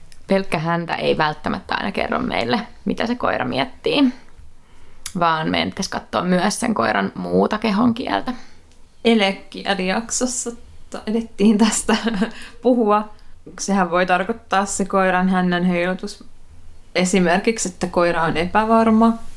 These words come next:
Speaker 2: Ö, joissain tapauksissa se saattaa edeltää myöskin sitä, että koira hyökkää. Ö, se saattaa tarkoittaa, että koira vaikka haistelee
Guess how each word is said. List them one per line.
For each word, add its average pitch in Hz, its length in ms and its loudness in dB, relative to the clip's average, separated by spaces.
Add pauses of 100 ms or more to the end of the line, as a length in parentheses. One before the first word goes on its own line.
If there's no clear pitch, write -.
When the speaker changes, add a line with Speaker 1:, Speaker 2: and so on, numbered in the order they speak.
(1040)
Speaker 2:
Ö, 170 360 -6
joissain 240 420 4
tapauksissa 208 580 -2
se 214 120 -2
saattaa 196 760 0 (380)
edeltää 185 500 4
myöskin 180 480 2
sitä, 175 280 2
että - 120 -2
koira 143 300 -2
hyökkää. 233 800 2 (1500)
Ö, 185 600 2
se 185 140 6
saattaa 175 460 2
tarkoittaa, 180 500 -2
että 185 120 -4
koira 180 400 2 (1040)
vaikka 175 560 0 (120)
haistelee 190 840 0